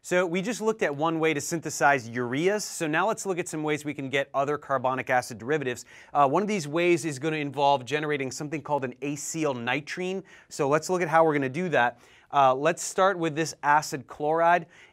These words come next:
and, uh, we can react with the azide ion. So you may not have seen this species before. Anytime you see N three minus, you will eventually see this. Uh, that's what this is. We've got N double bond N double bond N. And so, of course, these outer nitrogens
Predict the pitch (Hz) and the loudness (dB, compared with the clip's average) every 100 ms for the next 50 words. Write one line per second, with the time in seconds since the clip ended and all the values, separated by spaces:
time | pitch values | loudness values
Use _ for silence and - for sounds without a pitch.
0 | - 165 156 156 139 135 131 156 175 170 | -4 0 0 0 2 4 2 -2 -2 -4
1 | 160 160 175 175 160 139 139 143 147 175 | 0 4 4 2 -4 -6 -8 -4 -2 -2
2 | 160 135 156 147 147 - 131 131 120 101 | -2 -2 0 0 -2 0 2 2 0 -4
3 | 95 - 147 160 196 226 220 175 - 180 | -6 -6 -4 -2 -2 0 0 0 -2 -2
4 | 185 156 - 160 156 170 156 - 185 180 | -2 -4 -6 -8 -8 -10 -10 -2 -2 -2
5 | - - 156 180 208 196 160 202 170 139 | -8 -6 -4 -2 -2 -2 -4 -6 -6 -2
6 | 156 170 - 151 160 127 127 143 170 143 | -2 -4 -6 -4 -2 -2 -2 -2 -4 -6
7 | 135 143 143 143 - 123 - 151 131 120 | -4 -2 -2 -2 -6 -8 -8 -8 -2 -2
8 | - - - - - 127 110 165 185 170 | -4 -12 -20 -8 2 2 4 2 2 -4
9 | 151 165 - 151 120 135 127 139 135 131 | -2 -4 0 0 0 -4 0 4 4 4
10 | - _ - 160 180 196 160 170 165 160 | -8 _ -2 2 2 2 2 2 2 0
11 | 160 143 147 147 151 143 139 135 131 127 | 0 -2 -2 -2 -2 -2 -2 0 0 0
12 | 120 - 123 101 87 _ _ - 143 143 | -2 -8 -10 -10 -12 _ _ -2 -2 -2
13 | - 143 139 139 139 - 156 147 143 123 | 2 6 6 2 -4 0 2 2 0 -4
14 | 170 147 - 143 156 151 147 147 131 139 | -2 -2 4 6 6 4 0 -4 -6 -6
15 | 135 | -6